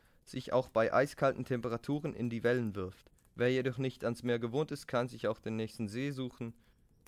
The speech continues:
Äh, die besonders Hartgesonnenen springen dabei sogar komplett nackt ins kühle Wasser und starten so ganz frei ins neue Jahr. Den finde ich irgendwie geil. Dann nacke ich erstmal Skinny Dipping in einem eiskalten Gewässer.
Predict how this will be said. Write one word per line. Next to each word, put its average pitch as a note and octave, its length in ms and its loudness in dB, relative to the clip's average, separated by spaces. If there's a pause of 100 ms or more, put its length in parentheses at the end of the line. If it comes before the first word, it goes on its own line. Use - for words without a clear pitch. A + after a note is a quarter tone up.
(100)
Äh, G#2+ 640 -4
die G#2+ 120 -8
besonders A#2+ 480 2
Hartgesonnenen A2+ 680 2
springen A2+ 300 0
dabei G2+ 240 0
sogar G2+ 240 -4
komplett B2 580 -2 (480)
nackt B2+ 340 2
ins B2 160 -2
kühle A#2 280 4
Wasser A#2+ 280 8
und A2 140 0
starten G#2+ 340 4
so G2+ 220 -2
ganz C3 280 2
frei G2+ 320 0
ins F#2 200 -4
neue F#2 300 -4
Jahr. F2 200 -8 (460)
Den B2 100 -4
finde A#2+ 220 -2
ich G2+ 60 -6
irgendwie G2+ 240 -4
geil. F2+ 280 -8 (640)
Dann A#2 140 -2
nacke E3 220 2
ich C3+ 80 -4
erstmal C3 240 2
Skinny G3 360 0
Dipping E3 400 0
in A#2+ 160 -2
einem A2+ 120 -2
eiskalten C3+ 680 -2
Gewässer. C#3 460 -2